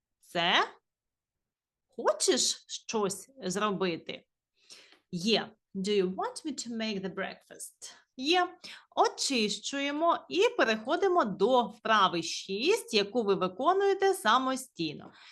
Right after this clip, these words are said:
Що від вас вимагають? Complete the conversations.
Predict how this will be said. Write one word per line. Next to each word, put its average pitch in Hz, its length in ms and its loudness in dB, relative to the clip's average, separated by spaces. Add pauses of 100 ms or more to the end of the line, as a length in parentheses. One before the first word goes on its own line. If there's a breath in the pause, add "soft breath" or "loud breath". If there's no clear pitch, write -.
(100 loud breath)
Що 330 400 2
від 320 200 0
вас 262 280 4
вимагають? 247 880 -4 (500 loud breath)
Complete 294 520 0
the 349 140 0
conversations. 233 880 -6